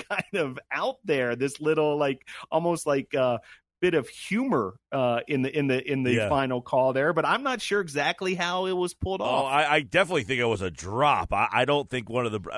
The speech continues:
Speaker 2: I could be wrong about that. I don't know if anybody listening out there,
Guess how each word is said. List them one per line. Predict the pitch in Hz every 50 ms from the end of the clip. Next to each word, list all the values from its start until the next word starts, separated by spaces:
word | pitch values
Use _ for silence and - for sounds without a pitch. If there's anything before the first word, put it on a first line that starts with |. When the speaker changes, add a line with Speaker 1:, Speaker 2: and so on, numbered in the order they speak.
| 131 113
Speaker 2:
I | 143 156
could | - 226 262 269
be | 294 262
wrong | 202 165 151 170 220 262 - 180
about | 117 113 107 98 - _
that. | 101 95 120 139 120
I | 131 147
don't | 156 170 170
know | 190 175
if | 117 104
anybody | 135 147 123 143 139 135
listening | 113 135 143 - 151 135 123
out | 123 120 110 -
there, | 123 117 117 117 113